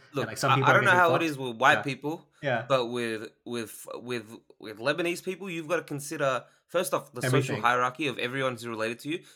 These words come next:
Speaker 2: then who hates
Speaker 1: Yep.
Speaker 2: who, and who,
Speaker 1: Yes.
Speaker 2: like, who do you, and also who do you hate and
Speaker 1: Yep.
Speaker 2: wanna fuck them over by sitting them at a shit table. Like,
Speaker 1: Yep.
Speaker 2: there's, like, that is,
Speaker 1: Yeah.
Speaker 2: like, ninety percent.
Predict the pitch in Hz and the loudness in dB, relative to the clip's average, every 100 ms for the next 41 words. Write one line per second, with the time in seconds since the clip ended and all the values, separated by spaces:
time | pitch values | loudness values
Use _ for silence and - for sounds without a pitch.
0 | _ 143 170 - 156 170 156 143 - 123 | _ -4 -4 -6 -6 -2 -2 -2 -6 -8
1 | 127 170 - _ _ _ 113 113 117 139 | -6 -6 -10 _ _ _ -10 -10 -8 -6
2 | 131 143 - - 123 120 190 190 139 156 | 0 2 2 -4 -6 -6 -6 -6 -4 -6
3 | 147 139 214 165 - 139 185 175 135 147 | 0 2 2 0 0 -2 -2 -4 -4 -4
4 | 220 135 120 - 113 117 107 - 160 - | -6 -4 -4 -4 -6 -4 -6 -6 -6 -6
5 | 120 123 139 104 101 - 135 123 107 - | -6 -4 -4 -4 -6 -8 -10 -10 -10 -10
6 | - 151 143 147 151 110 92 _ _ _ | -10 -12 -10 -8 -8 -10 -14 _ _ _
7 | _ _ _ _ _ _ _ - 131 131 | _ _ _ _ _ _ _ -6 -6 -2
8 | 143 143 - - 131 123 - - 117 170 | -2 -2 -8 -4 -2 -2 -6 -6 4 4
9 | 220 156 147 120 120 120 156 147 - 151 | 4 -2 0 0 0 2 2 0 -4 -6